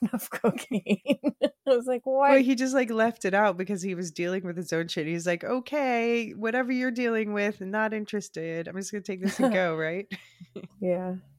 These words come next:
Speaker 1: distracted.
Speaker 2: <laughs> Okay, so, uh, next episode, this one I know that you like a lot, The Telltale Heart.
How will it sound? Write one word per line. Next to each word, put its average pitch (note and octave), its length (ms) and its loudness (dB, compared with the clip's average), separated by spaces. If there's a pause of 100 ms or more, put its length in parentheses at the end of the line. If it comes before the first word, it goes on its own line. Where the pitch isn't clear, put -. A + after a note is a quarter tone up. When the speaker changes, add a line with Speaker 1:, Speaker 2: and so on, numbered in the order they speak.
(160)
Speaker 1:
distracted. F#3+ 600 -8 (160)
Speaker 2:
<laughs> G3+ 140 -6 (1200)
Okay, F#3 380 0 (180)
so, F3+ 540 4 (320)
uh, F3 360 6
next G3 300 -2
episode, F#3 760 0 (100)
this G#3 300 0
one G#3 200 2
I F3+ 80 2
know F3 180 0
that E3+ 200 -4
you F3 100 -2
like D#3 220 0
a E3 60 -4
lot, C#3+ 260 -4
The E3 80 -4
Telltale D#3 460 -4
Heart. - 340 -6